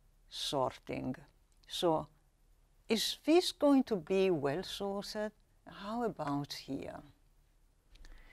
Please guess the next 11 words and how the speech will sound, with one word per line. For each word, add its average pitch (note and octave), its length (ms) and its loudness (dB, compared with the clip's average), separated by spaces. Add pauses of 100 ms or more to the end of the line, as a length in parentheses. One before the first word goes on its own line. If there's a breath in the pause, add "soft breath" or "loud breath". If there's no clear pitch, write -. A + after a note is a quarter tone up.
(180 soft breath)
Now A#3+ 100 8
let, B3+ 240 6
let's, - 380 2
uh, C4+ 60 10
think D4+ 480 10
about D#3 500 4
the E3+ 80 2
fact E3 520 -2
that F3+ 160 -2
you A#3+ 120 4
have A3 360 2